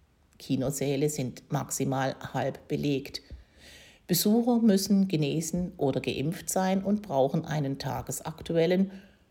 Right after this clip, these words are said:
höchstens vierundzwanzig Stunden alten negativen Schnelltest.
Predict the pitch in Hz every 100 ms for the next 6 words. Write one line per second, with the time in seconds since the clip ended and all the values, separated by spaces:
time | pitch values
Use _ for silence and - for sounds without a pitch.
0 | _ 185 202 - - 233 226 - - 180
1 | 180 190 185 185 196 - 160 151 160 -
2 | 123 127 156 143 117 139 143 139 135 151
3 | - 156 143 - - - -